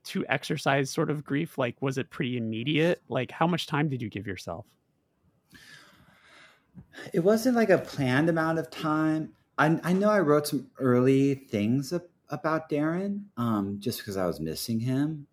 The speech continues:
Speaker 1: Yeah.
Speaker 2: in part. And, um, but,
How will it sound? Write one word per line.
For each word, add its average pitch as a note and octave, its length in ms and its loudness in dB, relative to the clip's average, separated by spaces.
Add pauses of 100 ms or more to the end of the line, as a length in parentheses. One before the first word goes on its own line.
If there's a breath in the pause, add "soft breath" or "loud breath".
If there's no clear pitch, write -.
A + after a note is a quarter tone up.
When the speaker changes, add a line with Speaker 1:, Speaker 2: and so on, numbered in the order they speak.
(380)
Speaker 1:
Yeah. A#2+ 200 -6 (140)
Speaker 2:
in A2 120 -2
part. A2+ 460 -4 (240)
And, G#2+ 320 0
um, F#2+ 500 0 (1160)
but, A#2+ 520 4